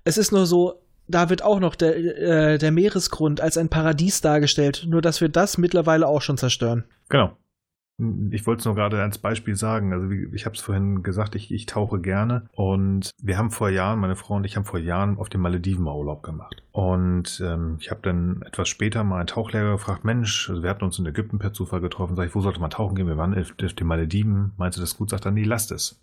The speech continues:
Speaker 2: Malediven war tauchtechnisch ein, war ein Paradies, aber die Korallen sterben. Great Barrier Reef, Australien, es stirbt. Und das ist nicht, weil's die Natur ist, sondern weil wir es machen als Menschheit. Und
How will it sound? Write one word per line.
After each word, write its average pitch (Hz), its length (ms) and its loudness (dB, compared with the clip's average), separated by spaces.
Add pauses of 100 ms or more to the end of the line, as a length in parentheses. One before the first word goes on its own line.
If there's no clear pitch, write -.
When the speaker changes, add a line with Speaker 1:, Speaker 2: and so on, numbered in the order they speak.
(500)
Speaker 2:
Malediven 110 580 0
war 131 300 -2
tauchtechnisch - 880 -6 (100)
ein, 98 540 0
war 85 500 -4 (600)
ein 85 340 -2
Paradies, 92 600 -2
aber 87 120 -6
die 95 60 -4
Korallen 73 400 -4
sterben. 85 480 -2 (480)
Great 104 300 -2
Barrier 110 320 0
Reef, 87 400 -4 (100)
Australien, 98 800 -2
es - 120 -6
stirbt. - 720 -6 (280)
Und 90 180 -2
das - 260 0
ist - 220 -4
nicht, - 520 -4 (280)
weil's 92 220 -2
die 98 100 -2
Natur 98 380 0
ist, 101 120 -4
sondern 95 220 -2
weil 87 180 -2
wir 104 180 0
es 85 160 -8
machen 85 260 -6
als 85 200 -10
Menschheit. 92 520 -4
Und 82 800 -2